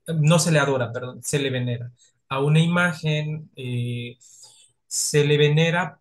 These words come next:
por lo que representa ella, no por lo, no porque sea el prototipo, etcétera, ¿no? Cosas así, estas sutilezas teológicas que luego, pues, todavía no han sido del todo,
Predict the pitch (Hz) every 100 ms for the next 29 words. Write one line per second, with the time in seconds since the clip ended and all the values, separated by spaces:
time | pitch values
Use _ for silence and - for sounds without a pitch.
0 | - 165 165 170 175 165 151 151 131 117
1 | 120 143 131 127 120 113 113 123 143 156
2 | 156 151 143 131 - - 143 165 180 170
3 | 139 - 165 156 123 127 117 - - 262
4 | - 151 - - 151 151 113 117 - -
5 | 139 131 147 139 - 127 131 - - _
6 | 143 - 147 - 131 131 131 131 143 -
7 | - 123 127 - - 139 139 - 123 127
8 | 127 131 123 - - - _ _ - 135
9 | 120 - - - - - 156 160 151 151
10 | 151 147 151 156 151 147 - 156 151 139
11 | 131 147 143 147 143 131 120 120